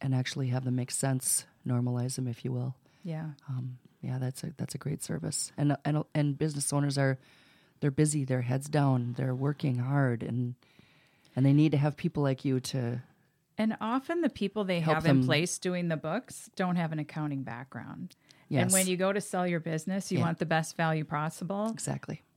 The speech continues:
Speaker 2: At least, i-, if not sooner, that's the time to bring in somebody that does.
Speaker 1: Definitely.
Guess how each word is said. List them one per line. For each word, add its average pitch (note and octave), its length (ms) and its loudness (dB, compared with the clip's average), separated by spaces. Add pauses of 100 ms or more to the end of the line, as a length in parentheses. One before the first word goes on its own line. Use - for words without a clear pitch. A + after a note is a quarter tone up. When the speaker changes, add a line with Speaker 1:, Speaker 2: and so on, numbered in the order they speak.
Speaker 2:
At - 120 -4
least, G3 360 -2
i-, F3 220 -2
if F3 220 -4
not F3+ 280 2
sooner, G#3+ 360 4
that's F3 300 4
the F#3 120 -2
time F3+ 300 0
to E3+ 80 4
bring A3 240 6
in G#3+ 120 6
somebody G#3 440 6
that E3 200 0
does. - 500 -6
Speaker 1:
Definitely. C#3 600 0